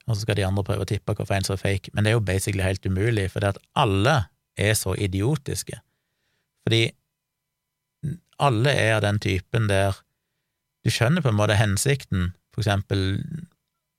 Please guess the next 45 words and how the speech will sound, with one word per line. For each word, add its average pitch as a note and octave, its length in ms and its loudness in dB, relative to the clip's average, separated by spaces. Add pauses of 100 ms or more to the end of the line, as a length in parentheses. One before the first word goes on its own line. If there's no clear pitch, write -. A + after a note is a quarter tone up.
(120)
du G#2+ 160 0
skal G#2+ 160 0
ha G2 80 4
en F#2+ 80 0
hviledag, F#2+ 600 0
og - 100 -2
derfor F#2+ 200 -2
skal - 120 -2
du G2 60 -4
ikke G2 160 -2
bruke F#2+ 260 -2
elektrisitet, G2 680 -2
eller G#2+ 200 -2
du - 40 -8
skal G2+ 140 -4
ikke - 220 -2
utføre G2 320 -2
noe F#2 100 -2 (120)
arbeid, G2+ 340 0 (760)
men A#2+ 120 2
du B2 80 4
kan A#2+ 120 4
gjøre A#2 160 2 (160)
alt E3+ 280 0
mulig G#2+ 260 2
rundt E3+ 340 2
det, F#2 140 0 (1200)
som A2+ 360 2 (120)
basically G#2+ 520 2
har - 160 -4
akkurat - 320 -2
samme G2 240 0
konsekvens G#2+ 500 2
og F#2+ 80 0
resultat, G#2 600 0 (280)
men G#2+ 120 2
du G#2+ 120 2
bare G2+ 320 2
omgår A#2+ 420 4
det F#2 100 0
på - 60 0
en G2 180 2
eller F#2 180 0
annen F#2 100 -2
måte. F#2+ 300 -2